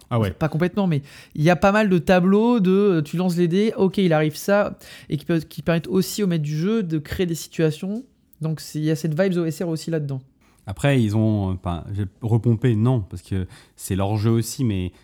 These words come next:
Speaker 1: c'est, euh, le même système que Alien. Euh, il y a les mêmes tableaux critiques, et cetera. Euh,
Speaker 2: C'est le même système que Alien, ou est-ce que je te dis, non, c'est le système Mutant Year Zero, attention.
Speaker 1: <laughs> Ah, mon Dieu, il l'a fait.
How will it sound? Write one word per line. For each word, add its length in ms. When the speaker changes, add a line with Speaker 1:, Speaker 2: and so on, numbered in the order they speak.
Speaker 1:
c'est, 540
euh, 560
le 100
même 220
système 560
que 240
Alien. 640
Euh, 180
il 80
y 20
a 20
les 120
mêmes 200
tableaux 460
critiques, 640
et 80
cetera. 500
Euh, 520
Speaker 2:
C'est 160
le 80
même 160
système 320
que 120
Alien, 380
ou 140
est-ce 160
que 80
je 80
te 80
dis, 240
non, 300
c'est 280
le 80
système 400
Mutant 320
Year 160
Zero, 320
attention. 400
Speaker 1:
<laughs> 120
Ah, 180
mon 160
Dieu, 300
il 120
l'a 120
fait. 320